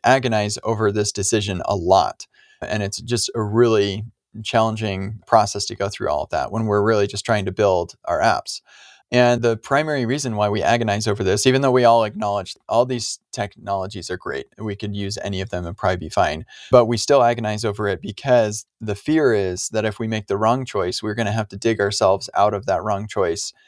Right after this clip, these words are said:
in the future, or it will just send our company under. And so the impact of a incorrect choice is really big, even if the likelihood is very low. And so it can be really nice if somebody just comes along and says, "Hey,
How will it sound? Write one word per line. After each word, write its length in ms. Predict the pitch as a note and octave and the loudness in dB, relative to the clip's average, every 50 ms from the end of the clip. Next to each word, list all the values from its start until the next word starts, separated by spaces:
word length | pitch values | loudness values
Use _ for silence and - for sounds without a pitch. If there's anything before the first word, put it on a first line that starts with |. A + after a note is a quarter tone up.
| _ _ | _ _
in 120 | - G#2+ | -8 -6
the 60 | G2+ F#2+ | -6 -4
future, 560 | - A2 G#2+ - - G2+ F#2 F2 E2+ G2 G2+ - _ _ _ _ - | -4 -4 -4 0 2 2 2 2 0 -2 -6 -10 _ _ _ _ 2
or 240 | - A#2+ A2+ A2+ A2 | 4 4 4 4 2
it 100 | - G#2 | 0 -2
will 140 | G#2+ G#2+ | -2 -4
just 360 | G2+ G#2 G#2 G2 - - - A2 | -4 -4 -6 -8 -8 -10 -10 -10
send 280 | - - B2+ A2 G#2 | -6 -6 -4 -2 -2
our 100 | G#2 F#2+ | -4 -4
company 580 | - - - B2+ A2+ - A2 G#2 G2+ F#2+ F#2+ - - | -4 -2 -2 -2 -2 -2 -4 -4 -4 -4 -4 -2 -2
under. 420 | A2+ A#2 G#2 F2 C2+ A#1+ - G#2+ - - | -2 0 0 -2 -4 -6 -8 -10 -8 -6
And 160 | G#2 A2 G#2+ | -4 -2 2
so 240 | - C3 B2 A#2+ A#2 - | 4 4 4 4 2 -2
the 180 | A#2+ A#2+ A#2 B2 | -4 -2 0 0
impact 640 | D#3+ F3 - - C#3 A#2 G#2+ G#2 G#2+ - - - - - - | -2 -2 -4 -2 0 0 0 0 -2 -6 -10 -16 -14 -6 -2
of 500 | A2+ A2 G#2+ G#2+ G#2+ G#2+ G2+ G#2+ - _ - | 0 2 4 4 2 2 -2 -6 -12 _ -6
a 360 | G#2+ G#2 G#2 G#2 G#2 G2+ G2 - - | -4 -4 -2 -2 -2 -2 -4 -4 -4
incorrect 440 | A#2 A2 - - G2 G2 G2 - - | -6 -6 -4 -4 -4 -4 -4 -6 -6
choice 440 | - G#2 F#2 G#2+ C3+ - - - - - | -2 0 0 2 0 0 -4 -8 -6 -4
is 300 | G2+ G2+ G2+ - - - | -4 -4 -4 -4 -4 0
really 240 | A2 G2+ F2+ F#2 F#2 | 0 2 2 2 0
big, 340 | - A2 G2 F#2 F#2 F2 | 0 0 0 0 0 -4
even 320 | F2 D#2 A2 A#2+ B2 A#2 A2+ | -6 -6 -4 -2 -2 -2 -2
if 80 | G2+ | -2
the 140 | - G2 G2 | -2 -2 0
likelihood 480 | G2+ F#2 G2 - - G2+ G#2 A2 F#2 - | 0 0 0 0 -2 -2 -2 -2 -2 -2
is 100 | F2 G2+ | -4 -2
very 220 | G#2+ F#2+ E2+ E2 | -2 0 0 0
low. 400 | E2 F2+ F#2+ E2+ C2+ B1+ A#1 - _ _ _ _ | 2 2 2 2 2 0 -4 -8 _ _ _ _
And 160 | - A#2+ A#2 | -2 -2 2
so 560 | - - F#3+ E3+ C3+ A#2+ A2 A2 B2 B2 A#2 - - | 6 6 8 8 6 6 4 2 0 -4 -8 -8 -4
it 300 | B2 B2 B2 A#2+ - - F2+ _ - B2+ - | -2 0 0 -2 -4 -6 -14 _ -20 -14 -10
can 160 | - B2+ A2+ | -10 -6 -4
be 100 | B2+ B2 | -4 -4
really 380 | A#2 B2+ C#3+ D3 D3 C#3 C3 | -2 -2 -2 0 0 0 0
nice 440 | B2+ C3 C#3 C3 A2+ A2+ A#2 - - | 0 0 0 0 0 -2 -4 -4 -2
if 140 | A#2+ A2 - | -2 -2 -2
somebody 400 | - - A#2+ B2 B2 A#2+ A#2+ A#2 | -2 -2 -2 0 0 0 -2 -2
just 340 | A2 - A2+ - - - - | -2 -4 -4 -4 -6 -6 -6
comes 240 | - C3 A#2+ A2+ - | -4 -4 -2 -2 0
along 280 | A2 A2+ A#2 A2+ A2 | 2 2 2 2 0
and 100 | G#2 G#2+ | -4 -2
says, 300 | - B2 G#2+ G#2 G#2 - | 0 0 2 2 0 -2
"Hey, 340 | - A2+ C3+ C3+ B2+ A2+ | -2 0 2 2 2 2